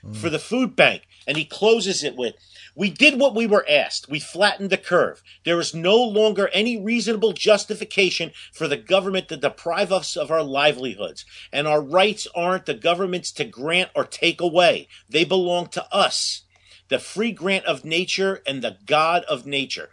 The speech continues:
Speaker 2: We're Americans," okay? So that's the deal. I agree with this guy, David Marcus, one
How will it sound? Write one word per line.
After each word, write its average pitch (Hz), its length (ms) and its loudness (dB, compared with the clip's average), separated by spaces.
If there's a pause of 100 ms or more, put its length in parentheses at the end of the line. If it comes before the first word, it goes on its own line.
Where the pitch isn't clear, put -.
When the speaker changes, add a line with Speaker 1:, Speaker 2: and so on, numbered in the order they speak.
(140)
Speaker 2:
We're 170 280 4
Americans," 139 1300 0
okay? 143 460 -2 (640)
So - 260 -2
that's 185 400 4
the 143 160 -8
deal. 113 560 -2
I 139 200 4
agree 147 400 -2
with 143 220 -8
this 170 240 -2
guy, 156 260 2
David 151 400 -2
Marcus, 143 480 -6
one 147 280 -4